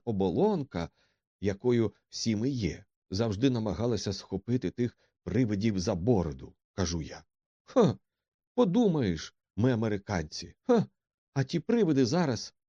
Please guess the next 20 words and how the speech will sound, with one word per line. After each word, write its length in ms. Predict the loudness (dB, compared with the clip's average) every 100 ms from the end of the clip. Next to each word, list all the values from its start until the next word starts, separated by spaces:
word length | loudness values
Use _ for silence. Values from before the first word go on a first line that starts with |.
| _ _ _ _ _ -6
"Звісно, 840 | -4 -2 0 0 -4 -6 -8 -10 _ _ _ -2
звісно, 760 | 0 2 0 2 0 0 -2
місіс 380 | 0 0 0 -2
Бандл", — 540 | -2 0 0 -2 -8 -16 _ _ _ _ _
заспокійливо 880 | -4 -4 -2 -6 -2 -2 2 2 2
сказав 440 | -4 -6 -2 -2 0
головний 420 | -2 0 -2 -4
констебль. 640 | -6 -10 -10 -10 -12 -14 -20 _ _ _ _ -2
Він 220 | 0 0
повернувся 880 | -2 0 0 0 0 0 0 -2 -2 -4 _ -2
до 160 | 2
маленької 560 | 2 2 0 -2 -2 -2
покоївки, 840 | -4 -6 -4 -2 -4 -6 -16 -18 _ _ _ _ _
яка 260 | -6 -4 -4
тремтіла 800 | -2 -4 -4 -2 0 2 0 -2 _ _
в 40 |
хватці 600 | -10 -4 -2 -2 -4 -2
місіс 380 | -2 -2 -4 -6
Бандл, 580 | -6 -4 -4 -4 -6 -10 -16 _
наче 380 | -6 -4 -2